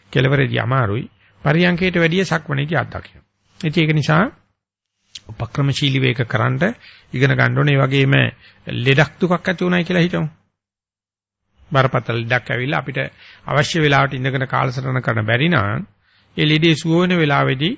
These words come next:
සක්මන් කිරීමෙන් සුවයත් ඉක්මන් වෙනවා.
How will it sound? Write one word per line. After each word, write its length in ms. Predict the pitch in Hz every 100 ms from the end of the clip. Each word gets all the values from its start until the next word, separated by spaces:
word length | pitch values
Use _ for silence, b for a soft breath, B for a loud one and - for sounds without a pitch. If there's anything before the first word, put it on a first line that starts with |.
| _ _ _ _ _ _ _ _ -
සක්මන් 460 | - 196 202 185
කිරීමෙන් 480 | 160 151 147 131 120
සුවයත් 460 | - 175 262 180 139
ඉක්මන් 300 | - 123 120
වෙනවා. 320 | 127 160